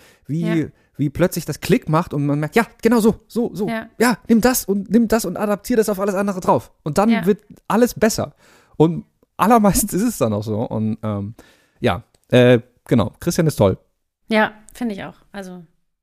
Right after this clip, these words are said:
Speaker 2: haben wir jetzt mal eine richtige Lanze für ihn gebrochen, <laughs> würde ich sagen.
Speaker 1: Ja, bitte.
Speaker 2: Und, und es funktioniert auch, ähm, erstaunlicherweise finde ich das total toll. Ich habe, wie gesagt, diese zwei kleinen Schülerinnen auch, m, die jetzt gerade erst anfangen, Horn zu lernen. Und ich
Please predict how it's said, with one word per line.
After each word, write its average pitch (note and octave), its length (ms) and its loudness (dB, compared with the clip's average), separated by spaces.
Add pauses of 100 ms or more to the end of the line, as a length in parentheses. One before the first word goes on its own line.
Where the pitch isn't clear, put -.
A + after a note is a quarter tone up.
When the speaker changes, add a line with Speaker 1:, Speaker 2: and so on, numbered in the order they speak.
(120)
Speaker 2:
haben G3 160 0
wir F#3+ 40 -2
jetzt F#3 120 -6
mal F#3+ 60 -4
eine F#3+ 120 -4
richtige F3+ 240 -10
Lanze F3+ 340 -2
für - 120 -12
ihn E3+ 120 -6
gebrochen, E3+ 480 -6
<laughs> - 0 -
würde F3 160 -12
ich - 80 -10
sagen. - 380 -8 (340)
Speaker 1:
Ja, D3 160 6
bitte. C#3 340 4
Speaker 2:
Und, A2+ 240 -4 (180)
und A3+ 160 2
es B3 160 0
funktioniert C4 500 -2
auch, B3+ 240 0
ähm, G#3 200 -4
erstaunlicherweise A3 840 -4
finde G#3 180 -8
ich G3 60 -14
das F#3 140 -10
total A3+ 360 -6
toll. A3+ 240 -8
Ich G3+ 140 -12
habe, G3+ 160 -14
wie G3 80 -12
gesagt, G3 260 -10
diese F#3+ 160 -12
zwei - 220 -8
kleinen A3+ 320 -6
Schülerinnen A3+ 440 -8
auch, - 160 -10 (600)
m, G3 180 -4
die F#3 100 -8
jetzt F#3+ 140 -6
gerade F#3 220 -6
erst - 280 -8 (120)
anfangen, G#3+ 400 -2
Horn G3 180 -8
zu F#3+ 140 -12
lernen. F#3 260 -12
Und F#3+ 160 -16
ich - 240 -20